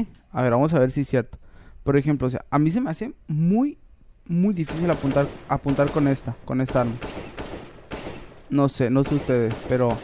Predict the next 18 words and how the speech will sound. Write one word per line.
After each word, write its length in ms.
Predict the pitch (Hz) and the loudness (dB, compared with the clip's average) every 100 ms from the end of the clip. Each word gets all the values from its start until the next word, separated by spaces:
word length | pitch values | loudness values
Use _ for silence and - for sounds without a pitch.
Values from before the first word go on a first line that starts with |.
| - - - - - - - - - - - - - - | -10 -16 -18 -14 -12 -14 -14 -12 -12 -12 -12 -12 -14 -2
pero 380 | 151 139 135 92 - | 2 6 6 4 -2
a 120 | 135 | 0
mí, 300 | 165 233 - - - | 2 2 -2 -8 0
la 80 | 151 | 6
verdad 260 | 143 139 170 | 6 6 2
es 100 | - | 2
que 120 | 190 | 0
se 80 | 170 | 2
me 80 | |
da 100 | 143 | 4
muy, 200 | 151 165 151 | 4 2 0
muy, 320 | 165 190 175 - 185 | 2 4 2 -2 8
muy 260 | 196 220 175 | 12 12 10
mal. 180 | 139 113 - - - - - - | 2 -4 -10 -16 -16 -14 -12 -2
Muy 180 | 180 220 | 6 6
mal, 180 | 175 117 | 6 2
o 40 | |
sea, 180 | 123 110 | -2 -6